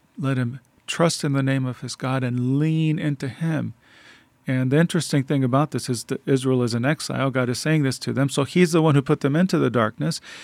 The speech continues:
and he could remove them from darkness and give them light any time. But he doesn't say, "Here, I'll give you light."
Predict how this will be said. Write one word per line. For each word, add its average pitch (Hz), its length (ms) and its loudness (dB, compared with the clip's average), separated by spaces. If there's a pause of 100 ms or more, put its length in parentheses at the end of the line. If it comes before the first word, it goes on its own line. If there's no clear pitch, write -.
(120)
and 156 140 0
he 175 180 0
could 160 220 0
remove 151 440 6
them 180 120 2
from 135 220 -2
darkness 127 480 0
and 147 260 0
give 180 240 4
them 151 180 0
light 147 240 2
any 135 220 0
time. 131 460 -2 (420)
But 151 140 8
he 147 80 8
doesn't 175 320 4
say, 147 300 4
"Here, 202 300 8
I'll 147 60 8
give 143 260 4
you 135 120 6
light." 143 500 6